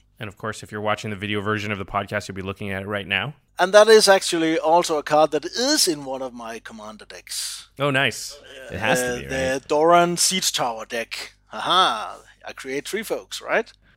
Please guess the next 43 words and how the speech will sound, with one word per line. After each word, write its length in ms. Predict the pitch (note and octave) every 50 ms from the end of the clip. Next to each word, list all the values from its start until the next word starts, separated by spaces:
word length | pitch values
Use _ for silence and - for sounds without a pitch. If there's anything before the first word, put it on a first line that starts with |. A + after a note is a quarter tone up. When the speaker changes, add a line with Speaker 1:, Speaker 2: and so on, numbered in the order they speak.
| _ -
Speaker 3:
Oh, 100 | G#2+ A#2+
that's 220 | B2 B2 - -
right. 260 | A#2+ D3 F#3+ - - - -
That 140 | - A#2 B2+
is 120 | D3+ D#3+
actually 240 | B2+ F#2+ - - F#2+ F2+
really 140 | F2+ F2 F2
nice. 300 | E2 E2+ - - - - _
<laughs> 60 | -
It's, 240 | E2+ G2+ - - -
uh, 120 | A#2 A#2+ G#2+ - F3+ F3+ F3+ - G#3+ - B2 - - -
<laughs> 300 | - - - - - -
so 180 | - - F#3 F#3
actually, 320 | F#3+ A#3+ - - A3 F3
in 300 | - - D#3+ F3+ A3 G#3
Lorwyn, 520 | D3+ C3 C3 C#3 E3+ G3 D#3 B2 A2+ A2+ A#2
you 220 | B2+ D3 E3 E3
ended 240 | B2+ D3 D3 C#3+ C#3
up 200 | C#3 B2 A2 G#2
doing 300 | B2+ C3+ B2+ B2+ B2 A#2
a 60 | G#2
variety 520 | F2+ G#2 G#2 G2+ G#2 A2+ B2 B2 A2+ A2
of 100 | G#2 F#2
creatures 320 | - - A2 F#2+ - G2+ -
for 120 | - G2+
your 100 | G2+ F#2+ -
first 260 | - G#2+ G2+ - -
set. 180 | - G#2+ F#2+
You 260 | F2+ G2+ G#2+ A2 F#2 -
made 240 | - G2 A2 G#2+ G2
a 40 | F#2+
goblin, 420 | F2 A#2 A#2 A#2+ B2 G#2+ B2+ B2 A#2+
you 60 | A2
made 100 | G#2+ G2+ G2
a 40 | -
shapeshifter, 920 | - - A2 G#2 - - - A2 G2+ - - G#2+ G2+ G2+ G2 F#2+ F#2 B1+
a 60 | -
tree 240 | - - B2+ B2 A2+
folk, 560 | - - G#2 G#2 G2+ G2 - - - - - - -
uh, 220 | - F#2+ F2+ F2 - -
elves. 560 | G2 G#2+ A2 A2 G#2+ G#2+ A2 G#2 G#2 - - - - - _ _ _ -
Was 200 | - C3 C3 D#3
it 280 | F3 E3+ - _ -